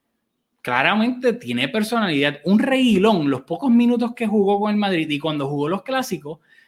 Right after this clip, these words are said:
tú lo veías enfrentándose cara a cara con Messi, tú decías, "Pero ¿este quién es?". Tú no, tú no te ganaste irte de pico a pico con Messi, pero tenía la actitud, y eso de Dest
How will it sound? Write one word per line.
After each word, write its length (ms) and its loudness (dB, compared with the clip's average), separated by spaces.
tú 120 0
lo 160 4
veías 220 4
enfrentándose 880 2
cara 220 2
a 60 -2
cara 220 0
con 220 2
Messi, 300 0
tú 80 -2
decías, 240 0
"Pero 200 -4
¿este 300 -12
quién 240 0
es?". 320 -2
Tú 120 -2
no, 160 0
tú 120 -2
no 140 -4
te 100 2
ganaste 640 0
irte 280 -4
de 340 0
pico 320 -4
a 80 2
pico 220 0
con 180 0
Messi, 380 -2
pero 240 -2
tenía 320 -2
la 80 0
actitud, 520 -4
y 160 -2
eso 240 -2
de 140 2
Dest 420 -2